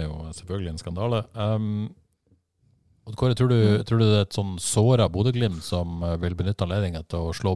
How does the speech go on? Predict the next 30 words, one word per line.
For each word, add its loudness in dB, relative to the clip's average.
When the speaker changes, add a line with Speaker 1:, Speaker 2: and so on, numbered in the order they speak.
Speaker 1:
beinhardt 6
tilbake 4
Speaker 2:
Ja. 0
Speaker 1:
mot 0
F 0
K 0
H, 4
eller? 4
Speaker 2:
Litt, -8
litt -16
usikker -2
på -4
det. -8
<clears throat> 4
Det -4
kan -2
fort -2
være 4
det, 2
men 2
samtidig -2
så 0
er 2
jeg, 0
eh, 4
gull -2
håp 2
er 0
vel, -4
eh, -4